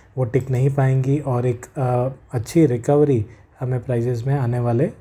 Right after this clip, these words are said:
कुछ सेशंस में देखने मिलेगी। अ, जो निवेशक हैं यहाँ पर बाइंग करके चल सकते हैं क्योंकि अपसाइड में अभी भी, अ,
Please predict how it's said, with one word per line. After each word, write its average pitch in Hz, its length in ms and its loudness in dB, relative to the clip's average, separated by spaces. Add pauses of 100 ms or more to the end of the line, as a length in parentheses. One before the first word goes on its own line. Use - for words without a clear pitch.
(120)
कुछ 135 180 0
सेशंस 120 440 -4
में 123 80 0
देखने 120 260 -2
मिलेगी। 123 480 0 (460)
अ, 131 60 0
जो 123 120 0
निवेशक 123 460 0
हैं 139 140 2
यहाँ 117 180 -2
पर 120 180 -4
बाइंग 117 280 -2
करके 117 300 -4
चल 123 220 -4
सकते 135 320 -4
हैं 135 200 0
क्योंकि 139 440 -2 (360)
अपसाइड 147 440 2
में 151 140 0
अभी 135 260 2
भी, 156 320 2
अ, 131 260 -2